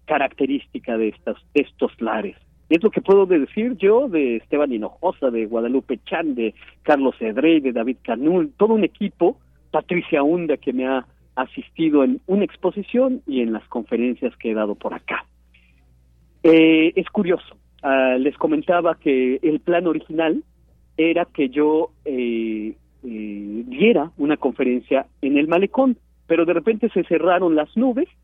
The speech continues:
y comenzaron a soplar unos vientos fuertes. Y es, eh, muy curioso cómo las aguas de Campeche pueden parecer, en un momento, aguas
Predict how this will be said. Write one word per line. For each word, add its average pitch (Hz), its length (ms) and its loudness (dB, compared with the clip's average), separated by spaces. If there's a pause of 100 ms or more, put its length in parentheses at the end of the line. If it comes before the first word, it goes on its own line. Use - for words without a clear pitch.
(500)
y 123 100 -10
comenzaron 147 480 0
a 123 40 -4
soplar 139 320 -4
unos 135 240 -2 (200)
vientos 147 460 -2 (240)
fuertes. 135 420 -4 (560)
Y 175 140 0
es, 247 120 4 (640)
eh, 156 300 0
muy 196 460 0 (260)
curioso 196 600 -2 (320)
cómo 233 500 0
las 170 240 0 (220)
aguas 165 440 0 (120)
de 131 80 0
Campeche 131 560 -2
pueden 208 340 0
parecer, 143 480 -2 (540)
en - 120 0
un 226 140 2
momento, 277 520 0 (260)
aguas 190 300 -2